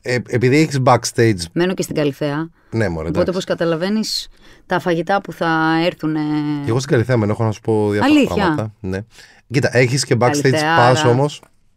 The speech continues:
Speaker 1: Ε, καλά, εγώ είμαι ερωτικός μετανάστης.
Speaker 2: Ναι. Α, δεν σ' αρέσει;
Speaker 1: Πολύ.
Speaker 2: Πολύ.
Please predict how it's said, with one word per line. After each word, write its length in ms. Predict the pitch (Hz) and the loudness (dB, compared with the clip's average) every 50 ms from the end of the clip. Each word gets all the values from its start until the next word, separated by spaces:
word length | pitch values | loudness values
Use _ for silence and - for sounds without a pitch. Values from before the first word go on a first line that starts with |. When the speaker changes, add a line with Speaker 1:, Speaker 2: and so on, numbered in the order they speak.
| _ _ _ _ _ _ _ | _ _ _ _ _ _ _
Speaker 1:
Ε, 120 | - 104 | -16 -8
καλά, 180 | - 123 117 113 | -4 0 0 2
εγώ 80 | 107 | 2
είμαι 100 | 117 123 | 4 4
ερωτικός 360 | 127 123 110 110 - 123 107 90 | 2 2 0 0 0 -2 -2 -2
μετανάστης. 540 | 95 87 92 87 90 90 87 - - 117 | -2 -4 -4 -4 -4 -6 -6 -8 -10 -6
Speaker 2:
Ναι. 160 | - 156 165 156 151 - - _ | -4 -2 -2 -2 -2 -6 -8 _
Α, 80 | - - - - - - | -8 -8 -8 -8 -8 -8
δεν 200 | - 170 160 185 | -6 -4 -2 -2
σ' 40 | 139 | -2
αρέσει; 400 | 165 160 170 196 190 - 143 131 - - - - | -2 -2 -2 -2 -4 -6 -12 -14 -14 -18 -10 -4
Speaker 1:
Πολύ. 160 | - 156 131 | 0 0 0
Speaker 2:
Πολύ. 120 | 98 76 | 0 -2